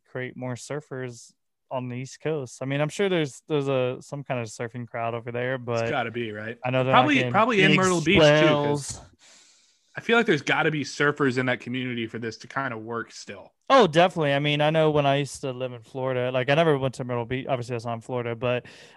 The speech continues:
Speaker 1: um, when I lived in Florida, I went to the coast, like, there'll be people out there trying to surf, and 'cause there'll be waves going on, especially on the Atlantic side and the East Coast. And, um,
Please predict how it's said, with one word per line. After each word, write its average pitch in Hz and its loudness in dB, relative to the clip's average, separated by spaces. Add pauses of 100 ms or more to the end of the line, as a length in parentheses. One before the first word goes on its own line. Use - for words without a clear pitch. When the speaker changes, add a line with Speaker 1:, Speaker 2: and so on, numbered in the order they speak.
Speaker 1:
um, 135 6
when 127 0
I 127 0
lived 170 4
in 151 0
Florida, 131 -2
I 123 -2
went 123 -4
to 131 -8
the 120 -4
coast, 151 2
like, 131 -2
there'll 180 -2
be 196 -2
people 143 -2
out 127 2
there 127 -2
trying 120 -4
to 113 -8
surf, 139 -2
and 135 -6
'cause 151 -2
there'll 156 -2
be 143 -4
waves 120 -2
going 123 -2
on, 123 -2
especially 135 -8
on 127 -8
the 120 -6
Atlantic 117 -8
side 120 -4
and 123 -10
the 120 -8
East 117 -12
Coast. 123 -10 (440)
And, 131 0
um, 117 -2